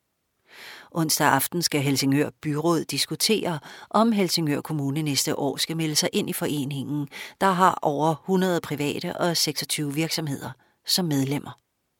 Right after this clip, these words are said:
Budgettets størrelse. Et års medlemskab af Elsinore tyve toogtredive koster ti tusind kroner for Helsingør Kommune.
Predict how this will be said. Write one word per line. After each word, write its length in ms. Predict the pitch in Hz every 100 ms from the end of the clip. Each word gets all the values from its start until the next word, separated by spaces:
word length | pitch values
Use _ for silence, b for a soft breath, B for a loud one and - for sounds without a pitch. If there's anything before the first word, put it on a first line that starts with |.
| _ _ _ _ _ -
Budgettets 640 | 190 220 208 233 - - -
størrelse. 520 | - 127 110 131 - _ _ _ _ _ _ B B B B B B -
Et 160 | 156 -
års 400 | 170 156 - -
medlemskab 720 | 170 156 175 190 - 156 -
af 280 | - 131 143 -
Elsinore 640 | 139 135 165 147 139 135 - _
tyve 300 | - 147 143
toogtredive 840 | 147 160 143 143 - 143 147 165 180 B B B
koster 340 | 196 202 -
ti 260 | 214 - 240
tusind 340 | - 151 139
kroner 360 | 135 143 143 165
for 140 | -
Helsingør 420 | 131 127 135 135 131
Kommune. 560 | - 156 143 135 147